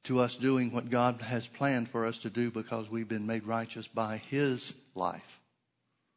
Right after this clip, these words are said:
not our own. When we come to realize that, then we'll be able to stand before God in the circumstances of life and say, just like Jesus says,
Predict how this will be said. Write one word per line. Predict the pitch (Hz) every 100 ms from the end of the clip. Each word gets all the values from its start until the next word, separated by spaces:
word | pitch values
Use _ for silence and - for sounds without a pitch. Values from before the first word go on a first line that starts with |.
| _ _ _ _ _ _ _ _ -
not | 101 107
our | 101
own. | 95 92 - _ _ _ _ _ _ _ _ _ _ _ _ _ _ _ _ _ _ _ _ _ _ _ _ _ _ -
When | 120
we | 156
come | 170 160
to | 117
realize | 113 135 90 - -
that, | - - _ _ _ _ _ _ _ _ _ _ _ _ _ _ - _
then | 135 131
we'll |
be | 139 143
able | 139
to | 120
stand | - 147 139
before | 127 135 131
God | 135 143
in | 135
the | 110
circumstances | - 151 127 - 131 131 117
of | 110
life | 120 139 139 - - _ _ _ _ _ _ _ -
and | 120
say, | - 135
just | 117 131
like | 123 107
Jesus | 123 147 113 110
says, | 131 123 127